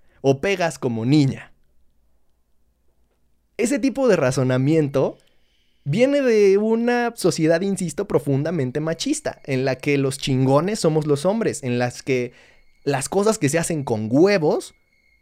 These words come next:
son las chingonas. ¿Y quiénes tienen los huevos? Pues los hombres. Hoy en día, afortunadamente, ya hay muchas mujeres que demuestran tener más huevos que la mayoría de los hombres.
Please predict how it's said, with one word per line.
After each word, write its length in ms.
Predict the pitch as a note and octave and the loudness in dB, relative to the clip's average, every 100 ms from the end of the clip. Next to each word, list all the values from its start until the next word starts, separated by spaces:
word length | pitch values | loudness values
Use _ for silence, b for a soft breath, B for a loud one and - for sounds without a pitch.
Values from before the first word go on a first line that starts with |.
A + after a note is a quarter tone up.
| _ | _
son 380 | - E3+ F#3+ G3 | -2 2 2 2
las 220 | F3 - | 0 -2
chingonas. 800 | - A#2+ A#2 B2+ A2 - - - _ _ _ _ _ _ _ _ | -4 -2 0 -2 -2 -10 -18 -20 _ _ _ _ _ _ _ _
¿Y 100 | - | -10
quiénes 360 | C3+ D#3 G3 F#3+ | -2 0 0 -2
tienen 260 | F3 F3 F3 | -2 0 0
los 140 | D#3+ | 0
huevos? 520 | D#3+ E3 A#2 - - _ _ _ _ _ _ _ _ _ | 2 2 0 -6 -20 _ _ _ _ _ _ _ _ _
Pues 180 | G2+ F#2+ | -10 -8
los 140 | F#2 | -6
hombres. 380 | A#2+ C#3+ C#3 - _ _ _ - | -2 -2 -4 -14 _ _ _ -6
Hoy 200 | C#3+ F#3+ | -2 0
en 100 | F#3 | 0
día, 320 | F3+ E3 - | 2 0 0
afortunadamente, 920 | C3 - A2+ B2 C#3 D3+ D3 D3 C#3 | -6 -6 -6 -2 0 0 0 -4 -4
ya 160 | B2 C3 | -2 0
hay 100 | B2+ | -2
muchas 380 | C#3 D#3 D#3 C3 | -2 -4 -6 -8
mujeres 380 | A2 B2+ B2+ C3+ | -6 -4 -4 -2
que 120 | A2+ | -4
demuestran 500 | A2 A#2+ A#2+ B2+ A#2+ | -2 -4 -4 -4 -4
tener 280 | G2+ G#2+ A2+ | -4 -4 -4
más 340 | A#2 A#2+ A#2 | -4 -4 -6
huevos 640 | A#2 A#2+ B2 G#2 F#2+ - _ _ _ _ | -2 2 4 2 -4 -10 _ _ _ _
que 100 | - | -4
la 140 | A2 G#2+ | -2 -2
mayoría 480 | G#2+ G#2+ A2 A2 | -2 -2 -2 -2
de 80 | G#2+ | -2
los 180 | G2+ - | -6 -8
hombres. 380 | G2 A2 A#2+ | -8 -10 -16